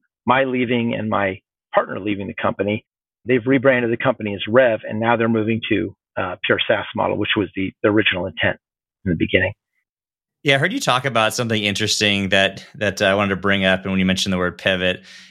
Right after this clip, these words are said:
Speaker 2: you talk about, I think, the paradox of pivot and perseverance. You mind just talking about a little bit about that, please?
Speaker 1: Sure. Yeah. It's, it's one of my favorite paradoxes to talk about in entrepreneurship, and there are many. But, you know, it's the idea of,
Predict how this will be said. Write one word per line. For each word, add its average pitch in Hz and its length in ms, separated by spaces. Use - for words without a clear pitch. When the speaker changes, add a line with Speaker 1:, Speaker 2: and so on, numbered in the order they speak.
Speaker 2:
you 117 60
talk 117 160
about, 104 180
I 101 40
think, 98 320
the 104 140
paradox 101 760
of 92 440
pivot 98 460
and 92 160
perseverance. 90 640
You 104 60
mind 113 140
just 101 100
talking 92 240
about 95 200
a 95 160
little 104 120
bit 98 100
about 95 220
that, 95 160
please? 110 280
Speaker 1:
Sure. 196 180
Yeah. 123 300
It's, 113 200
it's 123 180
one 160 80
of - 40
my 120 160
favorite 120 340
paradoxes 113 600
to 120 60
talk 113 260
about 107 220
in 107 60
entrepreneurship, 107 600
and 110 100
there 101 80
are 98 40
many. 101 360
But, 139 200
you 165 100
know, 165 60
it's 156 180
the 156 120
idea 151 360
of, 117 380